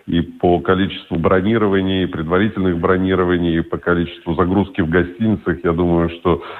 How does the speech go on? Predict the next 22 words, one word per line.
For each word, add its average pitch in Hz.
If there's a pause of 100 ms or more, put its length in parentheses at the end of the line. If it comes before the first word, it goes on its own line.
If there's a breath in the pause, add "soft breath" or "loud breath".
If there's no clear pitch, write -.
(180 loud breath)
двадцатый 92
год 101
обещал 87 (140)
стать, 98 (600 loud breath)
э, 85
рекордным, 90
э, 85
в 82
новейшей 92
латвийской 90
истории 90
по 87
всем 101
показателям. 82 (380 loud breath)
И 87
вот, 107
э, 92
представьте, 90
что -
мы 92
едем, 92
набираем 92